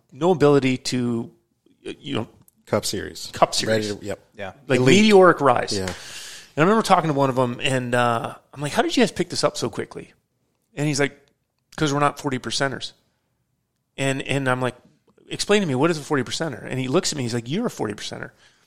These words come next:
Speaker 1: And I kinda got offended, right? 'Cause in hockey, I had to be a hundred percenter. I wouldn't even made it, right?
Speaker 2: <laughs>
Speaker 1: And then he goes, "And he's a forty percenter, and she's a forty percenter."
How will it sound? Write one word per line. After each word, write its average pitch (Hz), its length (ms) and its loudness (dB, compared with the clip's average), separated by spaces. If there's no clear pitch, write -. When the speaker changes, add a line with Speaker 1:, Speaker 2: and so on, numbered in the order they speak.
Speaker 1:
And 156 80 6
I 220 60 6
kinda 302 200 6
got 180 100 10
offended, 143 320 4
right? 135 140 8
'Cause - 100 0
in 147 80 4
hockey, 180 280 6
I 180 120 8
had 196 240 6
to 165 60 2
be 147 100 8
a 131 40 8
hundred 143 180 8
percenter. 139 300 6
I 147 120 10
wouldn't 151 260 6
even 135 180 -2
made 139 220 4
it, - 140 -2
right? 143 280 4
Speaker 2:
<laughs> - 40 -6
Speaker 1:
And 175 200 8
then 180 120 8
he 180 80 10
goes, 170 200 10
"And 165 120 8
he's 220 260 6
a 196 60 8
forty 151 240 6
percenter, 147 380 4
and 151 100 4
she's 196 240 4
a 165 40 4
forty 131 260 2
percenter." 131 560 -6